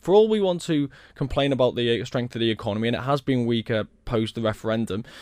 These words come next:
we are still in an, an environment where unemployment is very low. We are still in an environment where wages are rising, where inflation is on target. It's very reasonable to think that interest rates should be rising.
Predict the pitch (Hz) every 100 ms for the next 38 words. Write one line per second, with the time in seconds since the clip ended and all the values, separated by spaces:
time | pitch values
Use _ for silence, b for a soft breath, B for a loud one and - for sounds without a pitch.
0 | B 147 160 175 214 - 175 160 147 135
1 | 107 127 127 117 113 117 117 135 123 127
2 | 127 - _ - 139 135 127 123 135 139
3 | 147 143 160 180 98 113 139 160 - 151
4 | 147 147 139 139 143 139 135 139 - 127
5 | 131 123 120 113 110 131 139 135 131 131
6 | 135 123 123 113 110 113 117 107 120 123
7 | b b b - 185 143 - - _ -
8 | 151 175 185 185 156 175 165 156 135 139
9 | 135 127 120 131 131 123 120 117 - 135
10 | 120 120 117 127 131 107